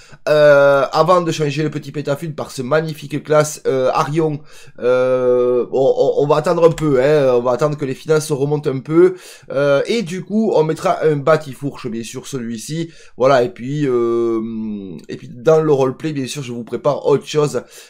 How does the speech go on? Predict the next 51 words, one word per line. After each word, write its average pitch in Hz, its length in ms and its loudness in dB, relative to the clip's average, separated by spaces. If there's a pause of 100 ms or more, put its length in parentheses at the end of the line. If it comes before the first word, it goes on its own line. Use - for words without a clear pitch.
(120)
Euh, 147 520 2 (1000)
on 135 120 2
va 156 200 2
bien 135 160 -4
évidemment 135 580 -4
changer, 147 720 -4
euh, 113 500 -2
par 131 220 -6
celle-ci, 143 560 -8
hein, 135 100 2
la, 123 220 -2
la 107 140 -6
classe, 123 360 -4
euh, 98 540 -8
Univrap, 120 460 -6
on 98 80 -8
va 113 100 -2
la 123 60 -2
changer 123 320 -8
par 127 160 -8
celle-ci. 131 420 -10 (280)
Je 110 180 -6
l'ai 143 160 -2
pas 160 180 4
fait, 156 340 0 (320)
euh, 117 440 2
je 107 100 -8
l'ai 131 80 -8
pas 131 160 -4
fait 151 80 -8
pour 139 140 -6
la 127 80 -2
simple 139 200 -10
et 139 40 -8
bonne 127 160 -4
raison 123 240 -4
qu'elle 120 200 -6
vaut 131 160 -6
soixante-dix-huit 123 840 -10
mille 135 220 -6
cinq 117 280 -8
cents 170 280 -6 (340)
et 135 120 -6
qu'on 165 160 0
peut 185 140 -2
le 180 100 0
faire 165 180 -4
ensemble 151 400 -2
si 143 160 -12
vous 127 120 -8
voulez. 117 380 -6